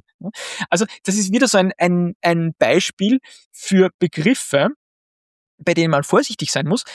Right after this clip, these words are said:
aber die in der täglichen Kommunikation nützlich sind und funktionieren,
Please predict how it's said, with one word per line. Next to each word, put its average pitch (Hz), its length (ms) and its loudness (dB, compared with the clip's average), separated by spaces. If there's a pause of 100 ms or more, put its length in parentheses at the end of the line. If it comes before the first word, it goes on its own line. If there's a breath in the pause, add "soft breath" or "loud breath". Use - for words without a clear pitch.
(340 loud breath)
aber 190 360 2 (260)
die 185 300 2 (880)
in 254 360 6
der 185 140 4
täglichen 185 460 0
Kommunikation 160 960 0
nützlich 185 540 0
sind 214 200 0
und 208 100 -2
funktionieren, 170 640 -2